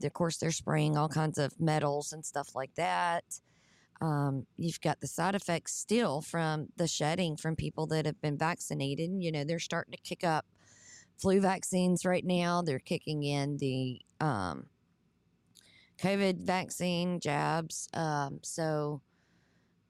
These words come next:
it's definitely important to keep your, your fluids up,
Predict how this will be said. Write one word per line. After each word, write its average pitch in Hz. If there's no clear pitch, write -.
it's -
definitely 202
important 170
to 170
keep -
your, 147
your 175
fluids 214
up, 202